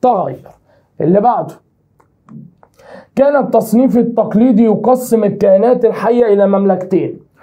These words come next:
ولكن بعد دراسة التطور الكائنات الحية تم تصنيف الكائنات إلى خمس ممالك، هي بدائيات، طلائعيات، فطريات، نباتات، حيوانات. الأول كان نباتات، حيوانات.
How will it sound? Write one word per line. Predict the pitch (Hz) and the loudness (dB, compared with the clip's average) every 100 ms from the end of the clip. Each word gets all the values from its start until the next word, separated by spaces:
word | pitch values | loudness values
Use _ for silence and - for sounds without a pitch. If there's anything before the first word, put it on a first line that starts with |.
| - - - | -20 -20 -4
ولكن | 180 202 208 269 277 226 202 | 0 2 2 0 0 0 2
بعد | 254 247 220 | 2 2 0
دراسة | 190 196 254 - 226 | 2 0 -2 -2 0
التطور | 190 - 185 233 247 233 208 | 0 -2 -2 0 2 2 0
الكائنات | 190 190 190 247 240 | 2 2 2 0 0
الحية | 208 202 240 233 | -2 -2 0 0
تم | - 196 190 | 0 0 0
تصنيف | 180 185 - 226 247 | 0 -4 0 0 2
الكائنات | 214 - 190 185 226 247 - | 0 0 0 2 2 0 0
إلى | 202 196 | 0 0
خمس | 214 220 - 180 | 0 0 -2 -2
ممالك، | 175 175 143 131 - - _ | 0 0 -2 -4 -10 -20 _
هي | 208 226 | -2 2
بدائيات، | 196 185 160 165 214 214 - | 2 2 2 2 2 0 -2
طلائعيات، | 170 160 160 175 214 - | 0 0 0 0 -2 -2
فطريات، | 180 156 180 196 214 190 | -4 0 2 2 0 0
نباتات، | 180 165 170 175 | 0 0 0 -2
حيوانات. | - 180 175 165 127 - _ _ - _ _ _ - | -2 -2 -2 -2 -4 -6 _ _ -20 _ _ _ -6
الأول | 196 208 254 233 | -2 0 0 0
كان | 214 196 | 0 2
نباتات، | 196 190 175 | 0 0 -2
حيوانات. | - 185 170 147 117 | 0 2 2 0 -6